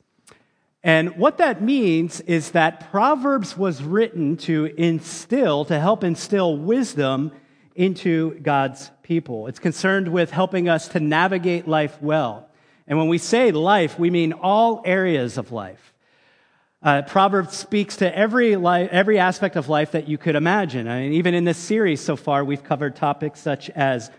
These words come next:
wisdom, folly, justice, money, temptation, and speech. Uh, this morning, our topic is planning or use of time.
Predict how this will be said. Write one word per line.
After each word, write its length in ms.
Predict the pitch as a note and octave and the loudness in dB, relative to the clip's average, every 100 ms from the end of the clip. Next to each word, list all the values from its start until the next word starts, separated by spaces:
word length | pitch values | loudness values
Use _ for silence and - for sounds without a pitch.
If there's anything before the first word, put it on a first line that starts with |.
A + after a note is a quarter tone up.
| _ _ | _ _
wisdom, 600 | D3 E3+ D3+ C#3 A#2+ A2 | 0 2 2 -4 -4 -6
folly, 600 | - D#3+ D#3+ D3+ B2+ A2+ | -2 0 2 2 -2 -6
justice, 720 | C3+ D3+ D3+ - C3 A2 - | -2 -2 -2 -8 -10 -10 -4
money, 400 | C#3+ D3+ D3 A#2+ | -2 0 -2 -4
temptation, 880 | - C3+ - D#3+ D#3+ D#3 C3+ G#2+ G2+ _ _ _ _ | -6 -8 -2 -2 0 -2 -6 -8 -12 _ _ _ _
and 240 | - C3+ A#2+ | -4 -4 -4
speech. 680 | - E3 D#3 G#2+ - - - _ _ - - _ _ _ | -4 -2 -2 -2 -12 -18 -18 _ _ -20 -20 _ _ _
Uh, 180 | C3+ C3+ | -2 -2
this 260 | C#3+ D3+ E3+ | 0 -2 2
morning, 500 | G#3 C#4 G3+ F3+ F#3 | 4 6 4 2 0
our 160 | D#3+ | -2
topic 680 | D#3 F3+ E3+ F3 D#3+ - - - | 2 4 4 2 -2 -2 -10 0
is 600 | D3+ C#3 C#3+ C3 - - _ _ _ _ _ | 2 2 0 -4 -12 -16 _ _ _ _ _
planning 640 | - E3 D#3+ C3 G#2 F#2+ - _ _ _ | -6 -2 -2 -4 -6 -14 -20 _ _ _
or 540 | D#3 C#3+ C3 B2+ B2 B2 _ _ _ _ _ | -6 -2 0 0 -2 -8 _ _ _ _ _
use 260 | D#3 E3+ E3 | -2 0 -2
of 100 | C3 | -8
time. 640 | - D3+ C3+ A2 F#2+ F2 | -6 -4 -2 -6 -10 -16